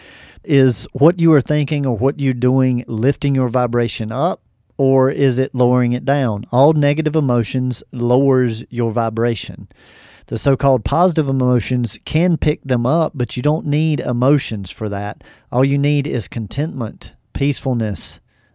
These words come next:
a love inside your own heart, not an external, that unconditional love that we just did a podcast on. So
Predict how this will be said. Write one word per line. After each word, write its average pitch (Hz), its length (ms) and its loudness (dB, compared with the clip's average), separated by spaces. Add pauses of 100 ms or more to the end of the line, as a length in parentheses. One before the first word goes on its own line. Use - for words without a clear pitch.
(100)
a 131 60 -6
love 131 420 4
inside 127 420 0
your 123 120 -4
own 123 220 -2
heart, 127 420 0
not 120 240 -4
an 110 100 -8
external, 123 360 -6
that 123 180 -2
unconditional 123 720 0
love 107 400 0
that 113 100 -6
we 113 140 -4
just 107 260 -2
did 117 180 0
a 104 240 0 (140)
podcast 107 580 -4
on. 107 320 -6 (920)
So 139 460 4